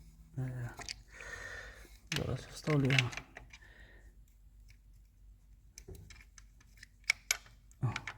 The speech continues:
бачите, коли я його вставляю, угол трошки змінюється. І тому треба буде спочатку затягнути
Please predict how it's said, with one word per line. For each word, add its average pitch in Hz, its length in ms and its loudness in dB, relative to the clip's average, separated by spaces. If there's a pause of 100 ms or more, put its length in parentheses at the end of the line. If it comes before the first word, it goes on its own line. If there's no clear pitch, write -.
(140)
бачите, 143 480 4 (640)
коли 123 200 8
я 123 60 12
його 120 120 12
вставляю, 139 420 12 (1080)
угол 120 320 12
трошки 117 440 10 (120)
змінюється. 127 760 12 (1300)
І 127 40 6
тому 120 360 12
треба 123 240 12
буде 123 260 12 (420)
спочатку 123 420 10
затягнути 123 440 8